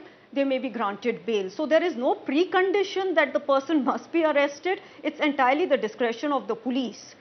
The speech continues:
So it's also, I think it's both the police def-, deliberately filing a smudged report in this case, and also the magistrate gil-, deliberately giving a smudged order, because both the things appear to be very bizarre.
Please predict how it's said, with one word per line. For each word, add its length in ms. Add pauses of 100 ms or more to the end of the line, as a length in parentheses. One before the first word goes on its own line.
(280)
So 200
it's 260
also, 460
I 140
think 200
it's 180
both 420
the 80
police 460 (520)
def-, 260 (120)
deliberately 480 (120)
filing 280 (100)
a 40 (140)
smudged 400
report 460
in 140
this 200
case, 320 (460)
and 120
also 320
the 100
magistrate 720
gil-, 200 (220)
deliberately 480
giving 300
a 120
smudged 600
order, 320 (100)
because 380 (120)
both 280
the 160
things 260
appear 360
to 120
be 140
very 280
bizarre. 500